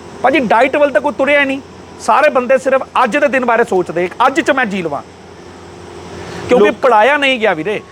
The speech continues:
Speaker 2: ਹੁਣ
Speaker 1: ਸਮਝਾਇਆ ਨਹੀਂ ਗਿਆ।
Speaker 2: ਸਮਝਾਇਆ ਨਹੀਂ ਗਿਆ।
Speaker 1: ਬੰਦੇ ਡੰਡੇ ਦੀ, ਜੁੱਤੀ ਦੀ ਨੋਕ ਦੇ ਉੱਪਰ ਭਾਜੀ ਅਕਲ ਲੈਂਦੇ ਨੇ, ਵੈਸੇ ਅਕਲ ਨਹੀਂ ਲੈਂਦਾ ਕੋਈ ਵੀ।
Speaker 2: ਹੁਣ ਸਾਰੇ ਕਹਿੰਦੇ ਕਿ ਕਾਂ ਮਾਰ ਕੇ ਟੰਗ ਤਾ ਹੁਣ ਸਾਰਿਆਂ ਨੂੰ
Speaker 1: ਭਾਜੀ, ਮੈਂ
Speaker 2: ਭੱਜਣਾ
Speaker 1: ਸਲੂਟ
Speaker 2: ਪੈ ਗਿਆ।
Speaker 1: ਕਰਦਾ ਇਹੋ ਜਿਹੇ ਬੰਦੇ ਨੂੰ ਭਾਜੀ, ਜਿੰਨੇ ਇਹ ਚੀਜ਼ ਦਾ ਸ਼ੁਰੂਆਤ ਕੀਤੀ।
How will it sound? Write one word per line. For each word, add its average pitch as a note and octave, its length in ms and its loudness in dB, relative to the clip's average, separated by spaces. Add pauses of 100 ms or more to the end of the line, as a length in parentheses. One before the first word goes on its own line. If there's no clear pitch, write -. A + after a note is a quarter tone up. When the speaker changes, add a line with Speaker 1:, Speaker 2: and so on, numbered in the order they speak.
(180)
Speaker 2:
ਹੁਣ G#3 80 2
Speaker 1:
ਸਮਝਾਇਆ A3+ 400 2
ਨਹੀਂ C#4+ 180 0
ਗਿਆ। E3 240 -2 (140)
Speaker 2:
ਸਮਝਾਇਆ A#3 500 2
ਨਹੀਂ B3 160 -2
ਗਿਆ। E3+ 320 0
Speaker 1:
ਬੰਦੇ G#3+ 260 0
ਡੰਡੇ A#3 400 0
ਦੀ, D4 100 -2
ਜੁੱਤੀ A3+ 400 -2
ਦੀ D#4+ 100 2
ਨੋਕ C4+ 280 2
ਦੇ C4+ 100 -4
ਉੱਪਰ C4+ 180 0
ਭਾਜੀ A#3+ 280 0
ਅਕਲ C4 200 0
ਲੈਂਦੇ G#3 300 0
ਨੇ, D4+ 100 2
ਵੈਸੇ A3 400 4
ਅਕਲ A#3+ 160 0
ਨਹੀਂ D#4 100 0
ਲੈਂਦਾ C#4+ 260 0
ਕੋਈ G#3 180 0
ਵੀ। D3 120 -12 (1600)
Speaker 2:
ਹੁਣ G3 100 2
ਸਾਰੇ A#3+ 280 2
ਕਹਿੰਦੇ C4 280 0
ਕਿ B3+ 140 0
ਕਾਂ A3 260 0
ਮਾਰ A3 220 0
ਕੇ A3+ 120 -2
ਟੰਗ F#3 240 -2
ਤਾ G#3+ 160 2
ਹੁਣ G#3 180 -2
ਸਾਰਿਆਂ F#3 340 2
ਨੂੰ G3 200 -2 (260)
Speaker 1:
ਭਾਜੀ, G#3+ 240 2
ਮੈਂ D4+ 120 2
Speaker 2:
ਭੱਜਣਾ - 180 0
Speaker 1:
ਸਲੂਟ C4+ 100 2
Speaker 2:
ਪੈ F#3 80 2
ਗਿਆ। C4 100 2
Speaker 1:
ਕਰਦਾ C4 140 2
ਇਹੋ B3+ 100 4
ਜਿਹੇ C4 120 4
ਬੰਦੇ A#3 220 0
ਨੂੰ B3+ 100 0
ਭਾਜੀ, A#3 200 0
ਜਿੰਨੇ A#3 260 -2
ਇਹ A#3+ 40 2
ਚੀਜ਼ A3 160 -4
ਦਾ A#3+ 80 2
ਸ਼ੁਰੂਆਤ F#3 360 0
ਕੀਤੀ। D#3 280 -10